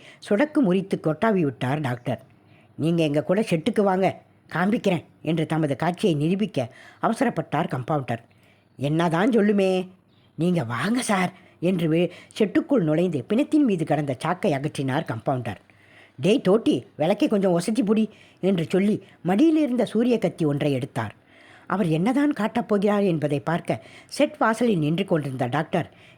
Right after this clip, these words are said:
"என்னவே வேலை?" என்று சொல்லும் முன் பிணத்தின் கையில் கத்தியை குத்தி குத்தி கிழித்து மாங்காயை பிளந்து காட்டுவதைப் போல் காயத்தை விரித்து பிடித்து காண்பித்து, "இதில் ஒரு சொட்டு ரத்தம் இருக்குதா பாருங்க" என்றார்.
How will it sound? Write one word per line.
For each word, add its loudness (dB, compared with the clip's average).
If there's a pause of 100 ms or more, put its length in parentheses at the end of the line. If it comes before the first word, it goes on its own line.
"என்னவே 2
வேலை?" 2 (220)
என்று 0
சொல்லும் 2
முன் 0 (320)
பிணத்தின் 2
கையில் 0
கத்தியை 0
குத்தி -4
குத்தி -4
கிழித்து -4 (440)
மாங்காயை 2
பிளந்து 0
காட்டுவதைப் 0
போல் 0 (300)
காயத்தை 2
விரித்து 0
பிடித்து -2
காண்பித்து, -2 (380)
"இதில் 2
ஒரு 4
சொட்டு 0
ரத்தம் 0
இருக்குதா 2
பாருங்க" 0 (140)
என்றார். -2